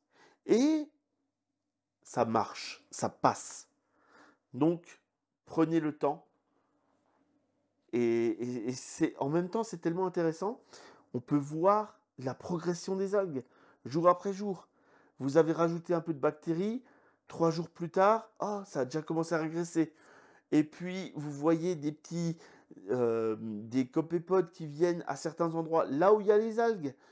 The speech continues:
justement, parce qu'ils viennent la, la gratter pour s'en nourrir. Et elle disparaît comme ça.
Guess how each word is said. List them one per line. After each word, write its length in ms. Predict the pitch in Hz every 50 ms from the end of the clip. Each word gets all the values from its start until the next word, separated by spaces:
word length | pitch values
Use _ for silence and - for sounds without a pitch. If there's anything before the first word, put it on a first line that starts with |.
| _ _ -
justement, 520 | 147 160 160 - 180 175 175 170 165 - _ _ _ _ _ -
parce 180 | 113 110 -
qu'ils 200 | - - 143 143
viennent 340 | 135 139 175 196 208 196 151 - -
la, 180 | 123 123 135 131 117 - -
la 140 | 123 120 113
gratter 480 | 104 104 110 110 - - 160 202 247 254 _ -
pour 140 | 180 175 170
s'en 140 | - 190 202
nourrir. 360 | 220 208 208 202 175 - - _ _ _ - _ _ _ _ _ -
Et 320 | 143 143 139 147 - - _ _ -
elle 140 | 131 135
disparaît 640 | 139 156 160 - - - - 160 143 139 143 147 151
comme 180 | - 143 135 127
ça. 340 | - - 123 131 135 -